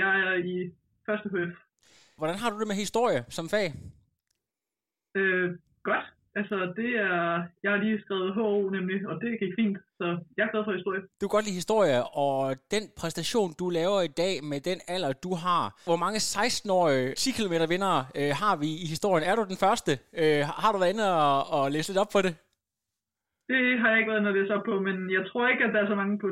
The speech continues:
Speaker 1: ti kilometer.
Speaker 2: Det
Speaker 1: Det
Speaker 2: tror jeg, du har fuldstændig ret i, og kan vide, om det ikke både gælder for herrer og damer.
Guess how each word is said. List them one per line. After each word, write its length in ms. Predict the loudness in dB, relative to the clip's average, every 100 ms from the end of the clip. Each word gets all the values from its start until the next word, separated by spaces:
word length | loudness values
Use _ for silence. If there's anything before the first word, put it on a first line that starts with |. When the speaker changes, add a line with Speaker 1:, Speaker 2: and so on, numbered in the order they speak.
| -4
Speaker 1:
ti 60 | -6
kilometer. 360 | -6 -6 -6 -6 -12 _ _ -2
Speaker 2:
Det 80 | 0 2 0 -6 _ _ _ _ _
Speaker 1:
Det 80 | 2
Speaker 2:
tror 120 | 4
jeg, 220 | 4 2
du 60 | 0
har 60 | -2
fuldstændig 300 | -6 -6 0
ret 160 | 2 2
i, 20 |
og 180 | 2 2
kan 140 | 0 2
vide, 160 | 2
om 100 | 0 -4 -10 -2
det 60 |
ikke 240 | 0 0 0
både 180 | 2 2
gælder 240 | 0 -2
for 260 | 2 2 4
herrer 300 | 2 2 2
og 120 | 0
damer. 320 | -2 0 0